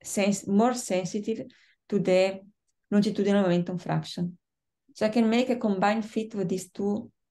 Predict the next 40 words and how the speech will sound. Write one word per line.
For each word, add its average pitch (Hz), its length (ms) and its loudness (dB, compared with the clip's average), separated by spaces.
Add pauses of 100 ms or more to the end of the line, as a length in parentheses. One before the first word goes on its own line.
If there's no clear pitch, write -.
(120)
these 180 240 -4
two 262 420 -2
to 208 80 -10
fit 214 380 -4
simultaneously 196 800 -2 (120)
the 175 160 -2
longitudinal 202 840 0
part 196 340 0
and 196 80 -4
the 175 40 -2
transverse 180 180 -6
momentum 170 320 0
part. 175 340 -10 (1300)
Then 196 160 2
in 190 120 -2
principle, 214 720 2 (540)
I 196 120 0
can 202 220 -2
use, 247 320 2
uh, 262 180 2 (500)
the 180 100 0
G 180 160 -6
P - 160 -4
D 226 340 0 (1000)
and 208 200 0
to 208 60 -8
fit 269 340 -2
everything 214 440 0
simultaneously. 175 1000 0
I 190 80 2
didn't 226 240 2
use 233 200 0
G - 140 -6
P 202 120 -4
D 220 120 0
because 196 360 -2
we 190 100 -4
don't 185 280 -4
have, 202 140 0
uh, 180 560 -4